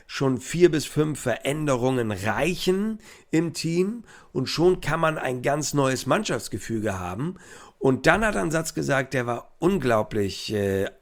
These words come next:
aufschlussreich, nämlich er hat gesagt, wir müssen Stück für Stück wieder hungriger werden. Und da hat er mich natürlich sofort gepackt,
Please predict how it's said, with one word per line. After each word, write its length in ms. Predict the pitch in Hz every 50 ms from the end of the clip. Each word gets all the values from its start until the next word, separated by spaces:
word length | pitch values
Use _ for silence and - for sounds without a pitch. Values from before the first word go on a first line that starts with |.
| _
aufschlussreich, 760 | - - 127 139 151 - - 95 - - 92 90 101 123 127 -
nämlich 240 | 135 156 170 156
er 60 | 151 139
hat 120 | 139 -
gesagt, 420 | 131 113 107 120 117 123 120 - - - - - - - _ -
wir 540 | 104 101 101 120 147 165 175 175 165 160 - -
müssen 480 | - 127 127 135 135 - - 139 139 135
Stück 420 | - - - - 139 139 127 -
für 220 | - - 135 131 123
Stück 420 | 120 - - 110 113 110 - - 95
wieder 540 | 95 101 113 120 117 113 113 113 110 110 - - - - - _ -
hungriger 580 | - 156 185 170 139 113 110 98 85 87 82
werden. 340 | - - 76 76 - - - - - - - - - - _
Und 280 | - 120 123 110 - -
da 300 | 143 156 170 175 160 -
hat 200 | - 131 143 -
er 80 | 151 139
mich 140 | 143 139 127
natürlich 380 | 139 123 - 135 127 127 120
sofort 420 | - 117 98 - - 165 202 190 -
gepackt, 460 | 175 - - 143 165 - - -